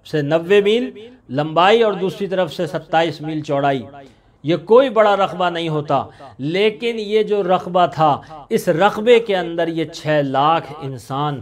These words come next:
पड़ाव डाला हुआ था और इस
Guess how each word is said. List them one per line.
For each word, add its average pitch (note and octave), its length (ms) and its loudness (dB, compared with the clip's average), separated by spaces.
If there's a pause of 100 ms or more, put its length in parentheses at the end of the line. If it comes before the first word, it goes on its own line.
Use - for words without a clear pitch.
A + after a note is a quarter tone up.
पड़ाव C#3+ 360 2
डाला C3+ 360 2
हुआ F3 280 4
था G#3 760 2
और A3+ 360 6
इस A3+ 200 -2